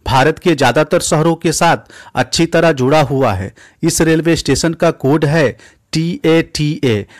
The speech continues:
टाटा नगर रेलवे स्टेशन ए वन कैटेगरी रेलवे स्टेशन के अंतर्गत आता है।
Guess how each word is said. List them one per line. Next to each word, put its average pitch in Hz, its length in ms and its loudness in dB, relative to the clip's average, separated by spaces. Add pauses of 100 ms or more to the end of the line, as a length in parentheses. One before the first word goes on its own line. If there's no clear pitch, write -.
(180)
टाटा 127 280 2
नगर 165 300 0
रेलवे 165 320 0
स्टेशन 139 540 0 (280)
ए 151 160 4
वन 160 220 0
कैटेगरी 151 680 0 (200)
रेलवे 143 360 2
स्टेशन 135 400 0
के 170 180 0
अंतर्गत 151 640 -2
आता 127 320 0
है। 104 180 -4